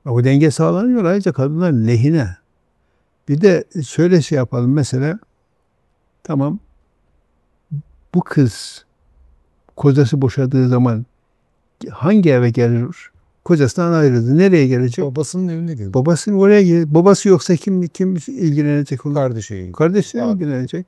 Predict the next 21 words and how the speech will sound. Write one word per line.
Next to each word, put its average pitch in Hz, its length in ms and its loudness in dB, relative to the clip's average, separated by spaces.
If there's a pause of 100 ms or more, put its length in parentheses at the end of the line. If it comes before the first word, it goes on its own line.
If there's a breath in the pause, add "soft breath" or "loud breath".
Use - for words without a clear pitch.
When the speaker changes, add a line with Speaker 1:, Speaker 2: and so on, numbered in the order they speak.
Speaker 1:
Abileri 156 480 0
ilgilenecek. 139 360 -4
Kardeşleri, 180 560 0
erkek 147 280 -2
kardeşleri 156 540 -4
ilgilenecek. 120 460 -8 (1040)
Peki 156 380 4 (320)
erkek 143 400 4
eşinden 175 380 2
ayrıldığı 151 380 2
zaman 139 280 2
kız 165 160 0
kardeşinin 147 480 0
yanına 139 200 2
gidebilir 147 480 0
mi? 190 140 -6 (360)
Speaker 2:
Yok. 98 200 -14 (640)
Speaker 1:
Mümkün 139 380 2
değil. 117 220 -2 (1200)
Yani 131 300 0
bak, 120 100 -4